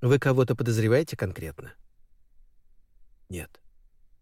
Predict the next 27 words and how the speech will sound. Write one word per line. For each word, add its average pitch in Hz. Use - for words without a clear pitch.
Если 151
бы 110
подозревал, 104
то 95
обязательно 104
бы 101
сам 127
и -
проверил, 98
виноват 120
ли 95
он 90
в 90
смерти 95
Самиры. 92
Но 113
мне 95
некого 90
подозревать. -
Я 123
вижу, 120
как 113
переживает 107
Этибар. 92
Это -
ее 98
муж. 87